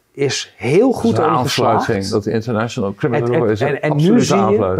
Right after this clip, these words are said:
Speaker 1: precies, nu
Speaker 2: Ja.
Speaker 1: zie je dat het gewoon een pure
Speaker 2: Ja.
Speaker 1: politieke organisatie is.
Speaker 2: Ja.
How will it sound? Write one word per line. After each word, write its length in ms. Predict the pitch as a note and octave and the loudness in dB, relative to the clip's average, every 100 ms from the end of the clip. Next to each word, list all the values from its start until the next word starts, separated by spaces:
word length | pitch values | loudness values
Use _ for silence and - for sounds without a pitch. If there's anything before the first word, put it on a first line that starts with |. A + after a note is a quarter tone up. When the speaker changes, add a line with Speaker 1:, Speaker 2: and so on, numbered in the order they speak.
| - | -2
Speaker 1:
precies, 200 | C3+ A#2 | -4 -2
nu 140 | B2 | -2
Speaker 2:
Ja. 80 | F#3 | 0
Speaker 1:
zie 240 | D3+ F3 | 2 2
je 100 | F3+ | 2
dat 140 | D3+ C3+ | 2 0
het 120 | C3+ | -2
gewoon 200 | A#2+ A#2+ | -6 -8
een 140 | A2+ - | -8 -6
pure 500 | D3+ F3+ F#3 D#3 D#3 _ - | 0 2 2 0 -2 _ -10
Speaker 2:
Ja. 160 | G2 | -4
Speaker 1:
politieke 400 | C#3 C3 B2+ C3 | -2 0 -2 -2
organisatie 640 | B2 A2 G#2 A#2 B2+ - G#2+ | -4 -4 -4 -2 -4 -4 -6
is. 100 | A2+ | -6
Speaker 2:
Ja. 200 | E2+ | -8